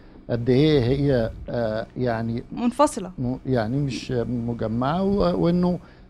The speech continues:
Speaker 1: فكرة الفاعلية محتاجين نقيسها.
Speaker 2: دي حقيقة. فبالتالي أعتقد إن كمان الشواهد بتاعة المجتمع، سواء الحوادث والعنف اللي بدأت تظهر وبدأت الناس تتكلم عن حوادث عنف مشابهة،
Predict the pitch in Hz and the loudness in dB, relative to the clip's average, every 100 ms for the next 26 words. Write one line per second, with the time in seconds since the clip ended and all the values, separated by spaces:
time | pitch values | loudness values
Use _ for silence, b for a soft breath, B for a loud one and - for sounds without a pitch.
0 | - 180 196 151 143 117 139 123 131 156 | -4 -2 0 0 0 0 4 4 4 4
1 | 147 131 - 120 127 120 113 - 104 285 | 2 0 -6 -4 -2 -2 -4 -10 -8 -2
2 | 220 254 233 208 214 247 233 - 294 277 | 0 2 2 2 2 2 0 4 6 6
3 | 302 320 277 262 262 269 302 311 - 247 | 4 2 4 6 8 10 12 12 10 8
4 | 277 294 233 226 269 262 269 240 226 226 | 10 10 8 6 8 8 8 6 6 4
5 | - 269 247 262 262 240 240 220 214 - | 6 8 8 6 4 6 4 2 0 4
6 | 247 240 262 240 247 262 240 202 185 214 | 6 4 2 4 4 4 2 0 -2 2
7 | 226 262 233 - 254 247 254 240 214 214 | 6 6 6 2 0 2 2 2 2 2
8 | 208 233 240 247 233 240 - - - 254 | 4 4 4 2 2 0 -2 -8 2 4
9 | 240 220 - 247 247 226 254 247 240 226 | 4 2 4 2 2 0 2 4 0 2
10 | 254 254 | 2 2